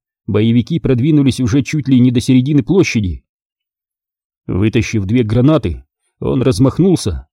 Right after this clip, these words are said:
швырнул их в наступающих боевиков на участке своей напарницы и закричал:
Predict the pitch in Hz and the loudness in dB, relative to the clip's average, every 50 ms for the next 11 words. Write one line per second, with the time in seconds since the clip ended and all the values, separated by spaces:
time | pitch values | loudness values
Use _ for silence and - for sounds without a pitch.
0 | _ _ _ _ - - - 131 127 139 139 147 208 196 143 120 92 73 104 135 | _ _ _ _ -12 -4 -2 2 2 2 4 2 2 2 2 0 0 0 -2 -2
1 | 117 - 160 147 - 175 131 113 - - 107 78 78 135 135 143 151 - - 156 | -2 -2 -2 -2 0 0 0 -2 -2 -6 -4 -2 0 0 2 2 0 0 -2 0
2 | - - 139 143 135 - - 151 - - 123 113 - 123 147 143 123 135 135 - | 0 2 2 2 0 0 0 -2 -2 -2 -6 -4 -2 0 0 2 2 2 2 2
3 | 175 143 120 120 113 - - 92 80 73 - _ _ _ _ _ _ - 113 151 | 2 2 2 0 0 -2 -6 -10 -10 -12 -16 _ _ _ _ _ _ -2 -2 0
4 | 165 196 - - 123 - - 131 131 123 110 101 - | 0 0 0 0 0 0 2 2 2 2 0 -2 -4